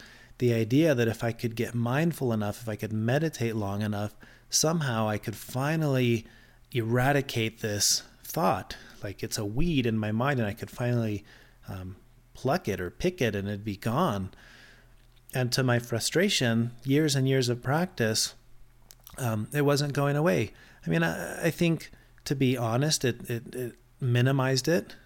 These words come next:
You know, it, it wasn't nearly as pervasive as it used to be. It used to be a recurring thought,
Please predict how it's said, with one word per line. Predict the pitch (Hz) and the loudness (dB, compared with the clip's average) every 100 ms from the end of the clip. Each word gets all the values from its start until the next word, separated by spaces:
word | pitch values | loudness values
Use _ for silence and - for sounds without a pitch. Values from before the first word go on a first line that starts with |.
| - | -8
You | 120 | -2
know, | 113 110 113 - - - | 0 -2 -4 -14 -20 -8
it, | 120 117 127 | -6 -4 -4
it | 113 | 2
wasn't | 120 123 107 | 2 2 0
nearly | 110 117 127 123 113 | 2 2 4 4 2
as | 104 | 0
pervasive | - 110 107 107 - 113 | -4 -4 -2 0 0 0
as | 107 98 | -2 -2
it | 98 | -2
used | 104 - | -4 -4
to | - | -2
be. | 131 139 151 - | 0 0 0 -2
It | |
used | 117 120 | -2 0
to | 123 | 0
be | 120 | 2
a | 107 | 0
recurring | 104 - 123 139 | -2 -2 0 0
thought, | 135 123 131 - | -2 0 -2 -2